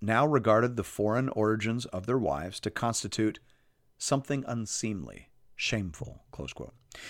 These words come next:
and so felt justified in proceeding to a divorce. If those procedures were followed, then at least the wives would have been free to marry again,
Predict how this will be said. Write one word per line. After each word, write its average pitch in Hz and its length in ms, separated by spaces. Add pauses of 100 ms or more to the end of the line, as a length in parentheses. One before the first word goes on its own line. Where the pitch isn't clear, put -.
(120)
and 143 240
so 120 360
felt 113 420
justified 87 640
in 110 300
proceeding 113 600
to - 120
a 92 60
divorce. 95 560 (500)
If 135 320
those 113 380
procedures 104 680
were 92 120
followed, 92 520
then 117 220
at - 200
least 120 320 (100)
the 104 80
wives 80 500
would 87 140
have 87 160
been 82 160
free 78 300
to 80 100
marry 67 300
again, 69 280